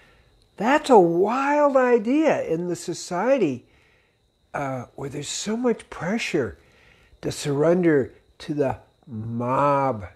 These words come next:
no-think and the mob anger and the Stockholm syndrome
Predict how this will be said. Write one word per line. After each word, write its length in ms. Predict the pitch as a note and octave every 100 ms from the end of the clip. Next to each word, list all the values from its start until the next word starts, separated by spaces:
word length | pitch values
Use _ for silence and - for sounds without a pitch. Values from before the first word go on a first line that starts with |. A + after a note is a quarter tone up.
| -
no-think 920 | B2 C3+ C3+ C3+ C3 A#2 G2+ E2 - _ _ _ _ _ _ -
and 300 | A#2 A#2 A#2+
the 40 |
mob 380 | B2+ C3 C3 B2+ B2+
anger 680 | C#3+ C#3+ C3+ A#2+ G#2 F2+ - _ _ _ _ _ _
and 220 | A2+ A2+
the 40 | A#2
Stockholm 640 | - D#3+ C#3+ C#3 C#3 B2+
syndrome 760 | A#2 - C#3+ C3+ B2+ A#2+ G2+